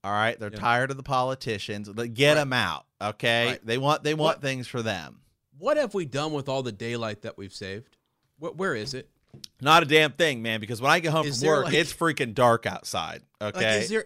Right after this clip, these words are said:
Speaker 2: is there, like, a bank they're gonna come out and say, "All right, well, we saved all this daylight here. Now we're, here's what we're gonna do.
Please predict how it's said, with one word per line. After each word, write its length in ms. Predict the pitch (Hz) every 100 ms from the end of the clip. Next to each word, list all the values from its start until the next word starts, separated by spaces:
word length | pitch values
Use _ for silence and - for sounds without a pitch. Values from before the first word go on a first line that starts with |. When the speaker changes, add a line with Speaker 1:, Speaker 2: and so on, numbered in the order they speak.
| 143
Speaker 2:
is 180 | 170
there, 120 | 185 220
like, 180 | 208
a 80 | 180
bank 360 | 123 139 147 135
they're 120 | 139
gonna 120 | 135
come 180 | 127 139
out 60 | 135
and 80 | -
say, 100 | 131
"All 80 |
right, 100 | 131
well, 240 | 117 120 135
we 80 | 120
saved 300 | 139 139 127
all 140 | 143
this 120 | 175
daylight 480 | 185 147 127 107 107
here. 220 | 117 110
Now 200 | 110 110
we're, 260 | 117 127 127
here's 200 | 127 131
what 60 | 139
we're 60 |
gonna 120 | 131 120
do. 280 | 113 90